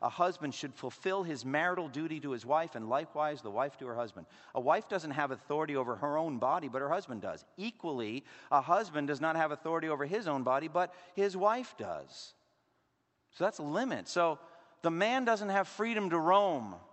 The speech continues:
as in some cultures, like, men, men will be men. There's nothing you can do to stop it. They're gonna be polygamists, one way or, or another. No, Christians have from the beginning said that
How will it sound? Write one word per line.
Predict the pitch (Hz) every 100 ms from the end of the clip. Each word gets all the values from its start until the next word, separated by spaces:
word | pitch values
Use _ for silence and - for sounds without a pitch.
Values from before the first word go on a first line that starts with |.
| - _ _ _ _ -
as | 135
in | 143
some | - 196 202
cultures, | - 185 196 151 127
like, | 139
men, | 123 123 156 139
men | 143 190
will | 196
be | 196
men. | 196 214 196 175 - - _ _ _ _ _ _ _ _ _ _ _ _
There's | 95 110
nothing | 156 190 190
you |
can | 185
do | 196
to | 208
stop | 185 196 214 202
it. | 151 - - _ _ _ _ _ _ _ _ _ _ _
They're | 107
gonna | 117 165
be | 180
polygamists, | 190 185 185 196 170 165 - - - _ _
one | 98 143
way | 170 190
or, | 190 185
or | 165 180
another. | 190 190 135 139 - - _
No, | 143
Christians | - 180 - 202 180
have | - 151 120
from | - 143
the | 135
beginning | 113 143 113 147 143 113
said | - 104
that | 117